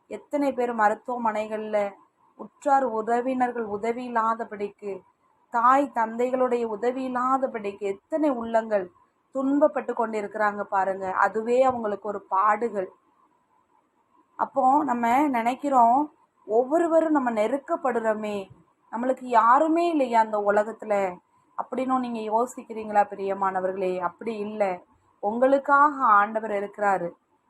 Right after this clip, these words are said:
ஆண்டவர் சொல்றாரு, இந்த சிலுவையை சுமக்காதபடிக்கு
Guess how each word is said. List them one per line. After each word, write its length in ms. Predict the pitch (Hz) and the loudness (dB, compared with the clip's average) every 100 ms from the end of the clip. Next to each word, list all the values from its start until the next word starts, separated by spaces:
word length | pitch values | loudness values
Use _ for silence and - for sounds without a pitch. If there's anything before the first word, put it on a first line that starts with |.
| _ _ - | _ _ 2
ஆண்டவர் 440 | 214 262 190 196 | 4 4 2 0
சொல்றாரு, 480 | 190 240 247 233 180 - _ _ _ _ _ _ - | -2 0 2 2 -2 -6 _ _ _ _ _ _ -8
இந்த 120 | 214 214 | -6 -2
சிலுவையை 460 | 269 269 285 285 277 | 0 2 2 0 -2
சுமக்காதபடிக்கு 1080 | 247 254 254 269 277 277 262 262 262 294 | -2 -2 0 2 2 0 -4 -6 -6 -2